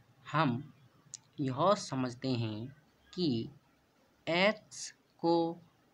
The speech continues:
कस कब पढ़ेंगे। देखिए, जब एक्स किसी शब्द के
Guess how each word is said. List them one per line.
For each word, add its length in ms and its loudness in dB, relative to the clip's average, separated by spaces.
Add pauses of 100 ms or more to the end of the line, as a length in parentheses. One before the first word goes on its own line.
(140)
कस 420 0 (260)
कब 440 0
पढ़ेंगे। 540 -2 (1400)
देखिए, 380 -8 (1300)
जब 340 4 (600)
एक्स 500 0 (600)
किसी 600 -2
शब्द 880 0
के 260 2